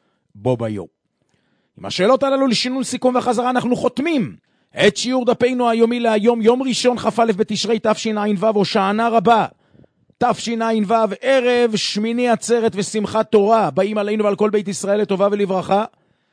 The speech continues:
סיימנו בסייעתא דשמיא ללמוד את דפים מ"ג ומ"ד ממסכת נזיר.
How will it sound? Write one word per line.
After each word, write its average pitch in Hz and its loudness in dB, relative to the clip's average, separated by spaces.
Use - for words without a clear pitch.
סיימנו 233 0
בסייעתא 220 -2
דשמיא 208 -6
ללמוד 220 -4
את 202 -4
דפים 226 -6
מ"ג 220 -4
ומ"ד 240 0
ממסכת 151 -2
נזיר. 123 -6